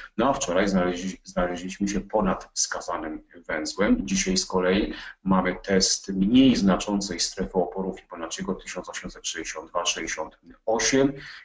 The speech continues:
i w moim odczuciu w tym scenariuszem bazowym po przełamaniu trzydzieści trzy trzydzieści sześć jest w tej chwili kontynuacja, e, ruchu z możliwością przetestowania analogicznej pod względem wiarygodności zapory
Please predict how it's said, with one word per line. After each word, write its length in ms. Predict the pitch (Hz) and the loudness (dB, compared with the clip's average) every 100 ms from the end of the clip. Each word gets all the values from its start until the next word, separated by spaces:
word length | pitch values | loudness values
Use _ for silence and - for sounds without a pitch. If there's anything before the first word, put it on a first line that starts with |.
| - | -8
i 80 | |
w 60 | 98 | 0
moim 280 | 110 135 127 | 6 8 8
odczuciu 540 | - - 98 95 110 | 4 0 -8 -2 -2
w 140 | 117 - | -2 -4
tym 120 | 98 | -4
scenariuszem 720 | - 98 98 104 - 107 101 | -2 2 4 4 0 -2 0
bazowym 640 | 101 95 104 127 95 82 | 2 2 2 2 2 -2
po 140 | - 90 | -4 -6
przełamaniu 760 | - - 92 92 92 101 92 87 | -2 0 2 2 2 2 0 -4
trzydzieści 540 | - - 92 92 - | -10 -8 -8 -8 -8
trzy 240 | - - | -8 -8
trzydzieści 520 | 95 - 92 92 - - | -8 -10 -10 -10 -10 -10
sześć 640 | - 85 85 - - - 101 101 101 | -6 -4 -4 -4 -8 0 4 4 4
jest 340 | 98 92 - | 0 0 -2
w 100 | - | -10
tej 200 | - 95 | -6 -6
chwili 280 | 92 - 95 | -6 -6 -6
kontynuacja, 840 | 95 92 - 87 87 87 - 92 87 | -4 -6 -8 -10 -2 -2 -2 -4 -4
e, 60 | - - 85 82 85 85 | -4 -14 -14 -12 -12 -10
ruchu 340 | 90 92 - 117 | -8 -6 -2 -2
z 80 | 92 | 0
możliwością 720 | 90 85 80 90 - 95 90 | -2 -4 -6 -4 -4 -6 -8
przetestowania 840 | - - - - 87 90 113 92 95 - - | -10 -12 -16 -12 -6 -2 0 -2 -4 -10 -2
analogicznej 760 | 117 127 127 123 143 - 98 | 2 6 6 4 2 2 0
pod 180 | - 80 | 0 -8
względem 420 | - 92 87 87 | -8 -10 -10 -14
wiarygodności 680 | 87 85 85 90 90 92 101 | -12 -10 -6 -4 -4 -6 -4
zapory 240 | 92 - | -4 -4